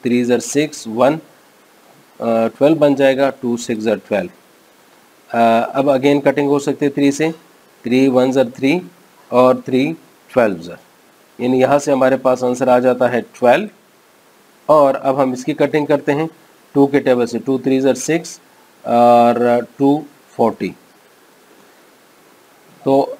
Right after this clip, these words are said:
अब ये वाला आंसर हमारे पास है minus forty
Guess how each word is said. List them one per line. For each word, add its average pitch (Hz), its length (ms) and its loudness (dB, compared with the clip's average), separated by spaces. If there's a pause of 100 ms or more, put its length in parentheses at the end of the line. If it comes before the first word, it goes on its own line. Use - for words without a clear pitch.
अब 151 180 0
ये 147 120 0
वाला 147 200 4
आंसर 131 320 -2
हमारे 127 280 2
पास 120 340 0
है 131 220 -2 (680)
minus 123 580 -2 (460)
forty 123 520 0